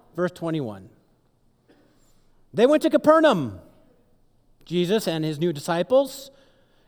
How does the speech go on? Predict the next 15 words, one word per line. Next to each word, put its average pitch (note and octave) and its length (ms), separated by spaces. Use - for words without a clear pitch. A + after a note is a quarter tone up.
And A#3 200
when A#3+ 100
the A3+ 80
Sabbath B3+ 440
came, G#3 560
Jesus G#3 380
went G3+ 260
into F3+ 160
the E3 80
synagogue D3 640
and C#3 100
he C#3 120
began C3+ 360
to A#2+ 60
teach. - 840